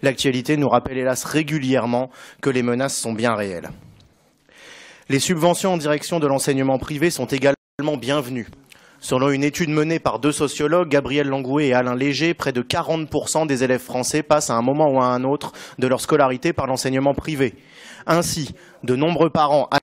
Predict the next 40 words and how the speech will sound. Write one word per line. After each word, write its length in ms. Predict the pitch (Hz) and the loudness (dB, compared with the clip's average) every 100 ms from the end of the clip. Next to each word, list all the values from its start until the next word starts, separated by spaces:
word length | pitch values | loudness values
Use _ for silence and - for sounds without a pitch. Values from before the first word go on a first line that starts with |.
| _ _ | _ _
alternent 420 | 139 131 147 123 120 | -2 2 2 2 -2
public 400 | 156 147 147 202 | -6 -6 -2 -2
et 60 | |
privé 320 | - 147 135 | -2 -2 0
dans 100 | 123 | 2
la 80 | 123 | 0
scolarité 460 | 120 131 123 123 123 | 0 0 0 0 -2
de 80 | 117 | -2
leurs 200 | 117 135 | 0 0
enfants 320 | 139 175 175 | 0 0 2
ou 60 | |
mettent 180 | 135 123 | 2 0
certains 440 | - 165 - 160 151 | 0 -2 2 2 4
d'entre 320 | 143 - 143 | 0 0 0
eux 40 | |
dans 120 | 131 | 0
le 60 | 120 | -4
privé, 420 | - 143 135 175 | -4 -4 0 0
d'autres 440 | 131 147 170 - 127 | 0 -2 -2 0 0
dans 120 | 113 | 0
le 60 | |
public, 440 | 104 117 127 160 - - - - | -2 -2 -2 -2 -6 -14 -16 -2
en 80 | 127 | 0
fonction 320 | 127 156 170 | 2 0 0
de 120 | 151 | 0
difficultés 640 | 123 147 151 127 117 175 175 | -2 -4 -6 -8 -4 0 0
et 40 | |
de 80 | 127 | 0
besoins 360 | 120 127 147 156 | 0 0 0 -2
différents, 720 | 107 139 165 - 117 117 127 - - - - | -4 -6 -4 -4 -2 -2 -2 -8 -20 -20 -2
quand 160 | 170 175 | 0 2
ce 140 | 175 | 0
n'est 100 | 156 | 0
pas, 300 | 143 131 104 - | 0 -2 -4 -4
malheureusement, 840 | 120 143 151 135 123 117 127 113 - | 2 4 4 2 0 0 0 -2 0
et 140 | 151 | 0
il 80 | 139 | 0
faut 160 | - 139 | -2 -4
le 100 | 117 | -4
souligner, 600 | - 120 104 110 135 | -6 -6 -4 -2 -2